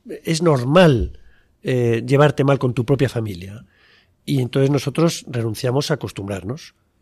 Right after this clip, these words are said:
y renunciamos también a quejarnos o a, o a analizarlo. Vamos a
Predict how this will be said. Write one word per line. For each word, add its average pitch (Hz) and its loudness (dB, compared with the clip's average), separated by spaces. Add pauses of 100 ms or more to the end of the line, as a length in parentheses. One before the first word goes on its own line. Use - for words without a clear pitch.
(400)
y 143 2
renunciamos 110 -4
también 156 4
a 156 0
quejarnos - -6 (420)
o 120 0
a, 104 -4
o 127 0
a 117 0
analizarlo. 117 2
Vamos 151 -2
a 147 0